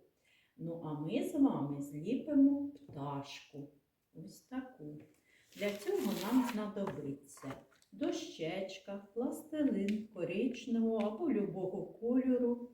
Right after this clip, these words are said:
жовтий і чорний. Спочатку розминаємо пластилин, щоб він був м'який і було легко нам працювати.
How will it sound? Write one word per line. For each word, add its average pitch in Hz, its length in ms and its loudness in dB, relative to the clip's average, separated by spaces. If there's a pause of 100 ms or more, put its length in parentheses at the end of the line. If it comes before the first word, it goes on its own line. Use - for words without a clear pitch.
(880)
жовтий 277 680 4
і 330 400 -2
чорний. 160 920 -2 (120)
Спочатку - 840 -6
розминаємо 175 1040 0
пластилин, 165 840 -6 (380)
щоб 151 280 -18
він 262 320 2
був 160 240 -2
м'який 208 840 -6 (580)
і 160 60 -20
було 165 360 -8
легко 160 640 -8
нам 156 460 -4 (400)
працювати. 160 1080 -4